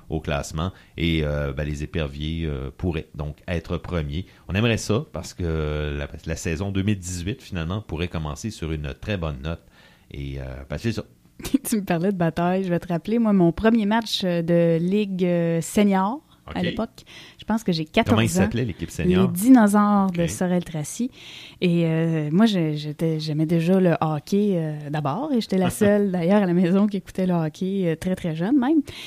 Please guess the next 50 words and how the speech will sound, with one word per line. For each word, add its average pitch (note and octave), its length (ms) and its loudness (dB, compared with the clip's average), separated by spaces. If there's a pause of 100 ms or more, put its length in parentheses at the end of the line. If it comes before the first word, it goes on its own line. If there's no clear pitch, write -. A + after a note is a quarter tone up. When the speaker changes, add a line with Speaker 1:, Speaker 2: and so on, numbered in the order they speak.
(340)
Speaker 2:
Puis, F#3+ 420 4
euh, E3+ 320 4
là, F#3+ 100 2
je G3 80 0
disais, « E3+ 120 0 (120)
Hey, F#3+ 40 6
là, G#3 120 8
on G3 80 4
va F#3 120 4
y F3+ 100 2
aller F#3+ 200 6
pour F#3 220 -4
vrai G3+ 360 2
avec F3 280 -4
ma D#3 160 -2
gang, G3 460 2
tout - 80 -14
ça. » - 200 -6
Je - 80 -6
suis - 60 -18
toute - 140 -4
énervée F#3 420 2
d'aller F3+ 160 0
voir E3 160 0
du E3+ 80 -4
Speaker 1:
T'avais D#3+ 160 2
Speaker 2:
hockey, - 80 0
Speaker 1:
quel G3+ 160 2
âge, F#3+ 140 0
Speaker 2:
que G3 60 -2
Speaker 1:
tu E3+ 140 -6
m'as C#3+ 60 -2
Speaker 2:
j'avais F#3+ 120 4
Speaker 1:
dit ? E3 60 2
Speaker 2:
quatorze F#3+ 360 0
ans. - 40 -4
Speaker 1:
Ok. - 220 -8 (320)
Speaker 2:
Ouais. E3+ 200 0 (560)
Et, F3+ 320 6
euh, E3 560 2
je E3 80 -2
vais E3+ 60 0
voir F3+ 140 4
les F3+ 140 4
Dinosaures F3 380 2
de F#3+ 80 2
Sorel-Tracy. F3+ 760 0
Ça F#3+ 160 0
fait F#3 160 4
pas G3+ 360 4